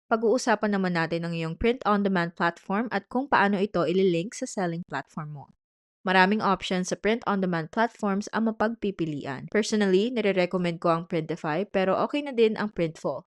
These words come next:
Madali lang i-set up ang print-on-demand platform mo and it's also risk-free. Basically, pupunta ka sa Printify, then mag-sign up ka for an account and you're ready to get started. Ang suggestion ko ay integrate mo muna ang platforms mo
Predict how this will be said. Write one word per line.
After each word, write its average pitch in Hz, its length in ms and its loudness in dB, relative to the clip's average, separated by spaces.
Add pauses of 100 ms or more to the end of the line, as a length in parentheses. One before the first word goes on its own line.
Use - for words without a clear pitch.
(100)
Madali 254 400 4
lang 254 80 -2
i-set 214 320 -4
up 190 160 -2
ang 185 80 -2
print-on-demand 185 960 0
platform 240 400 -2
mo 196 160 0 (240)
and 294 160 2
it's - 160 -2
also 196 320 2
risk-free. - 720 -2 (160)
Basically, 254 560 4
pupunta 196 400 -2
ka 170 80 -4
sa 170 160 -6
Printify, 151 720 -6 (240)
then 208 240 6
mag-sign 196 400 -2
up - 160 -8
ka 165 160 -2
for 170 160 -4
an 165 160 0
account 202 480 -4
and 302 160 -2
you're 302 160 -2
ready 180 320 0
to - 80 -8
get 185 240 -2
started. 147 640 -8
Ang 254 160 0
suggestion 214 720 0
ko 165 240 0
ay 160 160 0
integrate 196 560 0
mo 170 80 -4
muna 208 320 0
ang 202 80 -2
platforms 269 640 0
mo 214 160 0